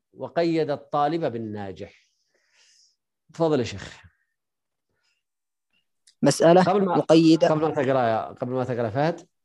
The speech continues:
Speaker 1: باب الإطلاق و-، والتقييد هو باب العموم والخصوص. آه، آه، هناك مقيدات متصلة وهناك مقيدات منفصلة، التقييد بالشرط، التقييد بالغاية، التقييد بالصفة، التقييد بالاستثناء،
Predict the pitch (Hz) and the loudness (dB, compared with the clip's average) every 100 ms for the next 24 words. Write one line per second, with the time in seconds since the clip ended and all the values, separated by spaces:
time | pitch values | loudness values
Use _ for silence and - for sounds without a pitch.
0 | _ _ - - _ _ 135 147 185 202 | _ _ -20 -20 _ _ -6 0 2 2
1 | 185 170 165 170 185 180 143 131 131 131 | 0 0 0 0 0 0 -2 -2 -2 -2
2 | 131 139 135 147 185 262 196 - 208 320 | -2 -6 -6 -4 -2 -2 -6 -10 -4 0
3 | 349 311 302 262 254 277 247 - - 233 | 0 0 -2 -4 -4 -4 -8 -12 -14 -14
4 | - _ _ _ _ _ _ 123 107 110 | -16 _ _ _ _ _ _ -8 -8 -8
5 | 110 - _ - 147 185 214 - 165 170 | -12 -20 _ -8 -2 0 0 0 -2 -2
6 | 170 180 170 180 165 - - 151 156 - | -2 0 0 0 -2 -4 -12 -6 -6 -4
7 | 202 - 254 226 170 190 147 151 165 160 | -4 -2 -2 -2 -2 -6 -6 -6 -4 0
8 | 165 143 139 180 226 262 262 - _ _ | -2 -4 -8 -6 -6 -6 -8 -10 _ _
9 | - 143 151 147 180 151 139 - 226 254 | -10 -8 -8 -4 -2 -2 -6 -2 -2 -2
10 | 139 - 143 165 160 139 139 139 196 254 | -10 -14 -8 -4 -4 -2 -4 0 0 0
11 | 233 175 160 156 143 139 - 214 226 220 | -2 -6 -8 -6 -6 -8 -6 -2 -2 -2
12 | 202 - 156 143 127 - 135 196 254 | -8 -10 -8 -8 -12 -12 -6 -4 -6